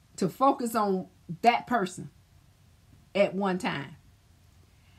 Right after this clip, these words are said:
And when you're focusing on one person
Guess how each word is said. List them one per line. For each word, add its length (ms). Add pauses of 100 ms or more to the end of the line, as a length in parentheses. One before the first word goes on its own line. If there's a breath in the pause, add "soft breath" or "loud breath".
(140 soft breath)
And 160
when 120
you're 180
focusing 580
on 420
one 360
person 500